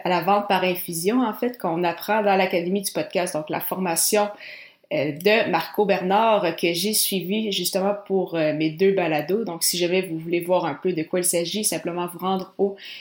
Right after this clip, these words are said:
ameliedelebel point com barre oblique lancer son podcast, euh, lancer, euh, A R.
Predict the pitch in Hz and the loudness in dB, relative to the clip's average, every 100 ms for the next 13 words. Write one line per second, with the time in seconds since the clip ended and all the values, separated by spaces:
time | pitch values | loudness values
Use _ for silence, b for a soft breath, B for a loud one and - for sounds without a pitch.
0 | B - 180 175 170 170 175 185 165 - | B -2 2 2 2 2 2 2 2 0
1 | 170 165 196 196 180 165 156 185 196 - | -4 -4 -2 -2 -2 -2 0 0 -2 -6
2 | 165 175 170 202 190 170 156 - - 214 | -4 -2 0 0 -2 -2 -4 -4 -2 -2
3 | - - 151 147 165 151 - 208 214 - | -2 -2 -2 0 -2 -2 -2 0 0 -2
4 | - 180 - 180 170 156 | -2 -2 2 4 4 2